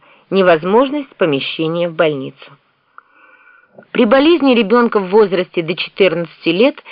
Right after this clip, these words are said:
больничный лист дается на необходимое для ухода время в пределах двух недель. За первые семь или десять дней, сроки, которые существовали ранее, бюллетень оплачивается в зависимости от трудового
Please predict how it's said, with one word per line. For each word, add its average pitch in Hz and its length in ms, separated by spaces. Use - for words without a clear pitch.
больничный 233 600
лист 254 280
дается 202 540
на 220 160
необходимое 214 1000
для 175 220
ухода 160 460
время 143 460
в - 140
пределах 247 500
двух 254 300
недель. 143 480
За 190 220
первые 208 580
семь 156 400
или 220 260
десять 160 600
дней, 233 420
сроки, 170 600
которые 165 420
существовали 165 760
ранее, 151 600
бюллетень 254 520
оплачивается 151 800
в 165 60
зависимости 254 640
от 233 220
трудового 170 580